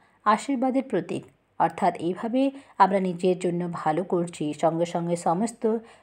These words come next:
হিউম্যানিটির জন্য ভালো করছি। এটা এইরকম সঞ্চয় যাকে ব্যক্তি এবং ব্যক্তিসমূহ নিজের প্রেরণার ভিশন দ্বারা সুরক্ষিত করে এবং বিকাশের দিকে নিজের পদক্ষেপ রাখেন। ধরুন, এক বড় কম্পিউটার সিস্টেম আছে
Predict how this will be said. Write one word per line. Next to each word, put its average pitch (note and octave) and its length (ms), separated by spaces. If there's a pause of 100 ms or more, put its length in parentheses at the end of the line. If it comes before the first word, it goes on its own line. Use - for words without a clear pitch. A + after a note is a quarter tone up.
(120)
হিউম্যানিটির F3+ 460
জন্য F3+ 340
ভালো C3+ 240
করছি। C3+ 560 (440)
এটা E3 180
এইরকম G#3+ 480
সঞ্চয় G#3+ 420
যাকে G3 420 (280)
ব্যক্তি E3+ 420
এবং F#3 160
ব্যক্তিসমূহ F3 760
নিজের E3 460
প্রেরণার F3+ 460
ভিশন F3+ 420
দ্বারা F#3 300 (260)
সুরক্ষিত E3+ 500
করে C3+ 380 (560)
এবং G#3 260
বিকাশের G3 500
দিকে F#3 220
নিজের E3+ 280 (100)
পদক্ষেপ E3+ 520
রাখেন। C3+ 380 (600)
ধরুন, C4 260
এক A#3 180
বড় F#3+ 240
কম্পিউটার G3 460
সিস্টেম D#3+ 420
আছে C#3 320